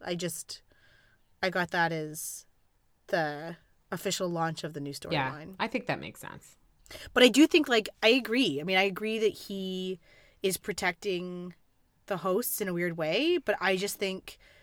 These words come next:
Speaker 1: that he absolutely could have just wiped Bernard again.
Speaker 2: Yeah.
Speaker 1: Um,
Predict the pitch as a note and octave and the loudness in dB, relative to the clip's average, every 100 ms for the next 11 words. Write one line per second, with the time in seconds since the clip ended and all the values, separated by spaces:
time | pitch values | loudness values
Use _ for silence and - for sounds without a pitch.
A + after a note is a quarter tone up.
0 | _ - F#3 - G#3 F#3 F#3 - F#3 - | _ -8 -8 -6 -2 0 0 -2 -8 -6
1 | F3+ F3 D#3 - - _ _ - - E3 | -4 -4 -6 -12 -18 _ _ -10 -6 -6
2 | - F3 E3+ - - F3 D#3+ D3+ D3+ D#3+ | -4 -2 -2 -2 -8 -6 -4 -4 -4 -6
3 | A2 - F3+ - - C#3 - - _ F3+ | -8 -10 -16 -12 -2 -2 -2 -14 _ 2
4 | E3 D#3+ D3+ C#3 C#3 D#3+ | 2 2 0 -6 -10 -14